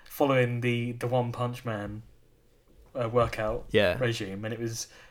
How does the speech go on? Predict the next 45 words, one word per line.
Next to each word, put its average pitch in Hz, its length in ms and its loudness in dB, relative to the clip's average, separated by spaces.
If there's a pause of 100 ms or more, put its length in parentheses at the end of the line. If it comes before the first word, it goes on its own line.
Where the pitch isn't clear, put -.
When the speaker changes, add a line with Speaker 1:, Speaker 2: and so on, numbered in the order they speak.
(160)
Speaker 1:
like, 123 120 -2
see 139 140 -4
if 127 100 -8
it 117 40 -2
actually 117 260 -2
worked. 110 320 -2
And 110 80 -6
he'd 123 80 0
done 131 120 4
it 113 200 -4
for, 120 80 -4
like, 113 80 -4
a 113 40 -4
hundred 110 260 -8
days, 107 360 -4 (640)
and 117 60 -6
he 117 40 -2
said 113 380 0 (140)
he - 80 -6
got 151 140 4
really 147 160 4
good 131 160 2
at 113 80 -2
push-ups 101 480 -4
and 117 60 -8
he 110 60 -6
built 113 260 -2
really 113 160 -2
good 110 160 -8
form, 101 420 -8 (140)
but 110 100 -10
he 110 60 -8
said 113 240 -2
<laughs> - 60 -2
it - 20 -4
was - 160 2
just, - 340 0 (600)
his - 160 0
arms 135 440 6
felt 123 200 4
like 123 180 2
jelly. 120 500 2 (140)
Speaker 2:
<laughs> - 160 6 (1400)
Speaker 1:
But, 113 220 0
uh, 117 300 0